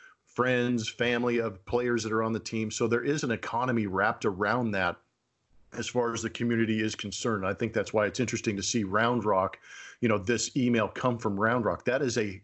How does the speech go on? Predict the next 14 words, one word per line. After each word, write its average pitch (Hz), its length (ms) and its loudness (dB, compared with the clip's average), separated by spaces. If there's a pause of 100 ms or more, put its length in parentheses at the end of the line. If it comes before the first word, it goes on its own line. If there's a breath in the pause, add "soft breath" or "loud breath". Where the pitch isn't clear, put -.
a 120 140 2
highly 135 560 0
valued, 110 720 0
lucrative 110 640 0
city 117 400 0
as 95 100 -4
far 107 260 2
as 104 120 -2
the 101 60 -6
triple 110 360 -2
A 98 100 0
team 101 280 -4
is 95 100 -8
concerned. 107 500 -2